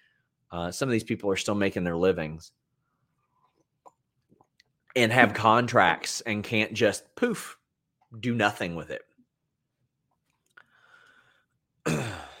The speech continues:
Guys, if you all have any actual news tips that have popped up, like, I see people talking about the X F L and sales and stuff like that. If you all see any actual, um, information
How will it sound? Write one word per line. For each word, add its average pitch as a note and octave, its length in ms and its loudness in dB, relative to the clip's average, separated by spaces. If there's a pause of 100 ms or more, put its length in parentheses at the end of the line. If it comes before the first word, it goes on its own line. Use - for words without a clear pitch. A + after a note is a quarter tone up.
(1900)
Guys, D3 240 8
if C3+ 160 2
you E3 160 6
all C3+ 160 8
have A#2+ 460 4
any A2+ 420 -4
actual G#2+ 800 0 (380)
news A2 320 -2
tips A2+ 320 0
that G#2 100 0
have F#2 240 -6
popped - 340 0
up, G2 200 2
like, G2 160 0
I A2+ 80 4
see A2+ 180 -6
people G2 220 -6
talking G#2 200 -2
about F#2+ 160 -4
the F#2+ 120 2
X - 200 2
F F#2 200 -2
L A2 460 8
and F2 140 -6
sales G2+ 540 0
and G2+ 100 -10
stuff G#2 240 -4
like G2 200 -4
that. F#2+ 200 -4 (320)
If C3 140 -2
you A#3 160 6
all E3+ 140 10
see C#3+ 320 0
any C3 400 -4
actual, G#2 840 0 (1080)
um, F2+ 600 -4 (100)
information G#2 880 -4